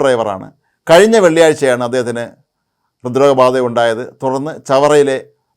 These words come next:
സർക്കാർ ആശുപത്രിയിലും തുടർന്ന് കൊല്ലത്തെ ജില്ലാ ആശുപത്രിയിലൊക്കെ പ്രവേശിപ്പിച്ചുവെങ്കിലും ആരോഗ്യനില മോശമായതുകൊണ്ടാണ് കൂടുതൽ സംവിധാനങ്ങളുള്ള തിരുവനന്തപുരം മെഡിക്കൽ കോളേജിലേക്ക് കൊണ്ടുപോകാൻ അവർ ആവശ്യപ്പെട്ടത്.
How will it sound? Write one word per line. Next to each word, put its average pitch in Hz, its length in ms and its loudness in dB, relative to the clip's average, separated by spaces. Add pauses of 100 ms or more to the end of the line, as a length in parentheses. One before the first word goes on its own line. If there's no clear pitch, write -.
സർക്കാർ 135 340 -2
ആശുപത്രിയിലും 120 520 -8
തുടർന്ന് 127 260 -10
കൊല്ലത്തെ 127 300 -6 (100)
ജില്ലാ 123 240 -4
ആശുപത്രിയിലൊക്കെ 123 680 -10
പ്രവേശിപ്പിച്ചുവെങ്കിലും 107 800 -12 (600)
ആരോഗ്യനില 165 480 2
മോശമായതുകൊണ്ടാണ് 127 840 -4 (300)
കൂടുതൽ 190 340 4 (440)
സംവിധാനങ്ങളുള്ള 151 760 -2 (400)
തിരുവനന്തപുരം 147 460 0
മെഡിക്കൽ 127 260 -6
കോളേജിലേക്ക് 110 500 -6 (140)
കൊണ്ടുപോകാൻ 104 520 -8
അവർ 98 180 -8
ആവശ്യപ്പെട്ടത്. - 520 -20